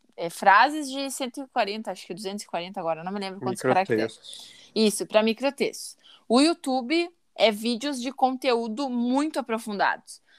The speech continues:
Speaker 1: O TikTok, vídeos de entretenimento de curto, né, de, tipo, de tempos curtos. O Instagram, ele acabou meio que se perdendo, porque no início ele era foto,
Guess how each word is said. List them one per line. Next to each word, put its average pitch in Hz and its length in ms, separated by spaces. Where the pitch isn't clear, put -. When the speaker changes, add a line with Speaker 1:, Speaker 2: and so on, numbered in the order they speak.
Speaker 1:
O 208 100
TikTok, 269 720
vídeos 254 420
de 247 100
entretenimento 226 760
de 247 140
curto, 240 480
né, 196 240
de, 190 160
tipo, - 240
de 208 200
tempos 233 480
curtos. 208 440
O 208 60
Instagram, 247 580
ele 240 220
acabou 240 380
meio 277 160
que - 80
se - 140
perdendo, 220 720
porque 226 200
no 240 60
início 262 480
ele 233 180
era 240 180
foto, 254 540